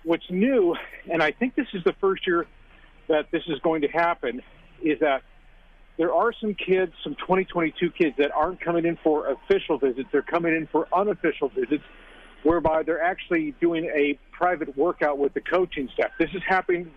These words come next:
happening throughout all of college football, where these guys are coming in, showing what they can do at a particular position.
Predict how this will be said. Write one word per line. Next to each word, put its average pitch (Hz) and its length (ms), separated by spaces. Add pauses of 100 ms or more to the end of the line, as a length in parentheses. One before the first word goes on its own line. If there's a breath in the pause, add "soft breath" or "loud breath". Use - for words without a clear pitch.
happening 170 460
throughout 151 180
all 143 200
of 123 100
college 131 400
football, 110 400 (540)
where 139 100
these 131 160
guys 147 300
are 131 60
coming 139 340
in, 139 260 (880)
showing 170 220
what 160 120
they 160 120
can 147 180
do 151 160
at 143 80
a 135 40
particular 147 540
position. 143 560